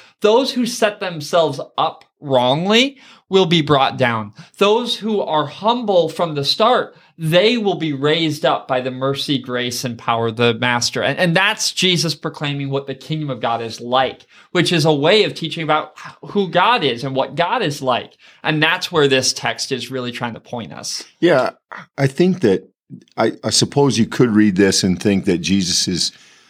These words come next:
Speaker 2: instructing the disciples on how to kind of trick the system or how to, you know, be shrewd. And, and maybe there is some element to that. But I think more so,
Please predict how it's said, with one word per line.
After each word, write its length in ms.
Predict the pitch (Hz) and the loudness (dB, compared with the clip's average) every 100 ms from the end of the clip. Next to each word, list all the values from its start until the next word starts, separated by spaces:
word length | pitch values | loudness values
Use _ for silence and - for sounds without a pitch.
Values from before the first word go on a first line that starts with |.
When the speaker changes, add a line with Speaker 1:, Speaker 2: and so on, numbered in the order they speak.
| _ _ _ _ | _ _ _ _
Speaker 2:
instructing 720 | - 101 - 123 110 - 101 92 | 0 2 2 0 0 2 2 2
the 80 | |
disciples 580 | 82 78 104 95 92 87 | 0 0 2 2 0 -2
on 180 | 87 85 | 0 -2
how 180 | 76 90 | 0 -2
to 80 | 87 | -2
kind 260 | - 90 | -4 -4
of 100 | 82 | -4
trick 300 | - 110 - | -4 -4 -4
the 100 | - | -2
system 640 | 82 - 90 - 87 71 71 | 0 2 2 0 -2 -6 -8
or 200 | 87 82 | -6 -4
how 200 | 85 95 | 0 0
to, 180 | 85 78 _ _ _ _ _ _ - | 0 -4 _ _ _ _ _ _ -4
you 40 | 95 | 0
know, 120 | 85 | 0
be 200 | 69 87 | 0 0
shrewd. 640 | - - 101 92 85 85 | 0 -2 0 2 2 0
And, 240 | - 143 - | 0 -2 0
and 180 | 156 156 | 2 4
maybe 280 | 156 156 | 4 4
there 260 | 117 104 98 | 4 4 4
is 260 | 92 95 - | 4 2 0
some 400 | - 92 92 90 | 0 2 2 0
element 560 | 90 92 87 87 - | 0 0 0 -2 -6
to 120 | - 87 | -10 -6
that. 340 | 87 82 - | -4 -6 -8
But 300 | 113 104 107 - | -4 -2 -2 -2
I 160 | 120 | -2
think 280 | 123 151 147 | 0 0 0
more 280 | 107 113 131 | 2 4 4
so, 400 | - 123 101 85 | 2 2 2 0